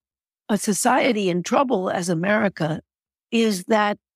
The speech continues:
people either have, which we don't, a social movement that captures them, or they go berserk into these various areas. And as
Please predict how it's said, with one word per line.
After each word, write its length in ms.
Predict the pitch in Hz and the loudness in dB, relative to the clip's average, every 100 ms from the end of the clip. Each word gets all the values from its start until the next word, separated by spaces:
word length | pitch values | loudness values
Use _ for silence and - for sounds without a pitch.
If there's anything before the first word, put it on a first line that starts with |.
| _ _ _ _ _ | _ _ _ _ _
people 500 | - 302 285 262 262 - | 0 2 2 0 0 0
either 520 | 214 214 185 180 160 | 0 0 0 0 -4
have, 500 | - 214 240 175 190 202 | -4 0 2 2 -2 -2
which 300 | 208 - 175 | -4 -2 -2
we 160 | 175 | -2
don't, 480 | 151 180 170 156 - _ _ _ _ | 2 0 0 -4 -8 _ _ _ _
a 100 | 185 | -2
social 540 | - - 269 277 254 208 | 0 2 2 2 2 2
movement 540 | 202 240 233 196 180 | 2 2 2 0 0
that 220 | 156 - | -4 -6
captures 540 | - 226 254 226 170 - | -2 -2 0 -2 -2 -2
them, 340 | 123 139 247 - | -4 -4 -8 -2
or 500 | 208 208 214 233 - _ _ _ - | 2 4 4 0 -4 _ _ _ -2
they 420 | 220 226 214 196 | 0 2 0 0
go 460 | 190 233 254 240 - _ - | 2 4 4 2 -4 _ -2
berserk 560 | 180 180 247 302 - | 0 4 4 4 2
into 260 | 254 190 208 | 0 0 -2
these 280 | 185 190 160 | 0 0 0
various 560 | 175 214 208 196 175 - | -2 0 0 0 -2 0
areas. 520 | 294 339 285 175 143 | 0 2 2 2 0
And 160 | 151 175 202 | -4 -4 -2
as 340 | 208 254 | 2 2